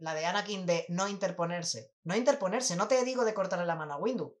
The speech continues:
de no interponerse entre Palpatine y Windu cuando Windu está usando el meme que nunca acaba bien, salvo en ese momento. De to-, en toda la trilogía, rayitos es sinónimo de, mm, fracaso, siempre, siempre. Pero bueno, en este momento concreto, pues no.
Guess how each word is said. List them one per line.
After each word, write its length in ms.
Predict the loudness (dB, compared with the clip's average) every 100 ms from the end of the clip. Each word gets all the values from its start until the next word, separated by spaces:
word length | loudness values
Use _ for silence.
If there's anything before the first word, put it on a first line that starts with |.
| -8
de 160 | -4
no 60 | -2
interponerse 680 | -2 -2 0 0 -2 -4 -8
entre 580 | -10 -10 -10 -10 -10 -8
Palpatine 440 | -2 -2 -2 -4 -4
y 20 |
Windu 320 | -4 -4 -4
cuando 360 | -4 -8 -12 -14 -18 -8
Windu 320 | -4 -2 0
está 200 | 0 2
usando 340 | 2 0 0 -2
el 140 | 0
meme 320 | -2 -2 -4 -10 -14
que 140 | -8 -4
nunca 260 | 0 2
acaba 280 | 4 2 2
bien, 200 | 0 -2
salvo 260 | -2 -4 -6
en 60 |
ese 140 | -6 -6
momento. 460 | -8 -6 -6 -6 _ _ _ _ _
De 220 | -8 -6
to-, 160 | 0 0
en 120 | 2
toda 140 | 2 2
la 120 | 2
trilogía, 440 | 2 0 4 2 2
rayitos 580 | 2 2 4 4 4 4
es 320 | 4 4 -2
sinónimo 480 | -4 0 0 2 4
de, 200 | 4 2 0
mm, 160 | -6 -4
fracaso, 640 | -2 0 0 0 -2 -8 _
siempre, 540 | 0 2 2 -2 -8 _ _ _
siempre. 540 | -6 -2 0 0 -4 -12 _ _ _
Pero 180 | 0 4
bueno, 200 | 6 6
en 100 | 2
este 220 | 0 2
momento 340 | 4 4 2 0
concreto, 380 | 0 0 0
pues 140 | -2 -4
no. 200 | -8